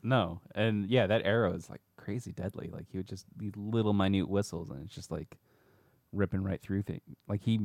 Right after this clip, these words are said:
slaughtered, like, <laughs> two hundred people on his ship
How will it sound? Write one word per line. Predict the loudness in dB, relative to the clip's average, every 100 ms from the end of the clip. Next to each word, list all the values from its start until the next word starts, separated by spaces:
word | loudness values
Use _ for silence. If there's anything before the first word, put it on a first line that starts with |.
| -4 -10 -10
slaughtered, | -2 6 6 6 0 0
like, | -2 -4 -16 _ _
<laughs> | _ -12
two | -4 -2 -2
hundred | -2 -4 -2
people | 0 0 -2
on | -4 -4
his | -6
ship | 0 0 0